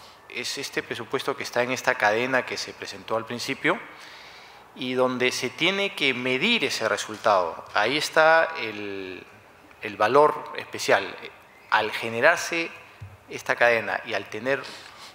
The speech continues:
un presupuesto con un determinado resultado, ese resultado debe ser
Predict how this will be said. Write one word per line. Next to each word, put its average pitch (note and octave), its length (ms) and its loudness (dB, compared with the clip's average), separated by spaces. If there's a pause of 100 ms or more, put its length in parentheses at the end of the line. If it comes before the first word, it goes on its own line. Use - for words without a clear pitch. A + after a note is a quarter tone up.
(220)
un C3+ 160 -12
presupuesto C3+ 1120 2 (120)
con A#2+ 180 6
un F3 240 -2
determinado C#3 640 4
resultado, D3 680 2 (800)
ese A3 340 -2
resultado E3 920 2 (1080)
debe C3+ 280 4
ser D3 440 2